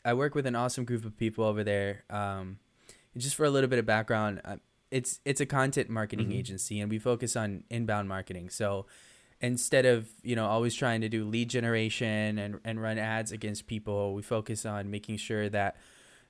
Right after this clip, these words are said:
Speaker 1: you know, you're building a content plan and kind of planting seeds so that they turn into trees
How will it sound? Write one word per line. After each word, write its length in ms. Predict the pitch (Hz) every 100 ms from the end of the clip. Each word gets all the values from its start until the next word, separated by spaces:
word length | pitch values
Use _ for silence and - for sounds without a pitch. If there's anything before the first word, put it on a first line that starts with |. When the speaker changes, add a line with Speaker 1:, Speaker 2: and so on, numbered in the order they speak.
| -
Speaker 1:
you 100 | 95
know, 200 | 92 87 _
you're 160 | 120 127
building 360 | 123 127 123 117
a 80 | 107
content 600 | - 123 123 123 110 -
plan 480 | 110 101 95 95 - _ _ _ _
and 280 | 107 101 -
kind 160 | - 117
of 80 | 110
planting 420 | 127 113 120 110
seeds 680 | - 131 117 107 - - - _ _ _
so 220 | - - 113
that 160 | 107
they 100 | 113
turn 240 | 107 123 113
into 180 | 104
trees 720 | 98 - 120 104 101 98 -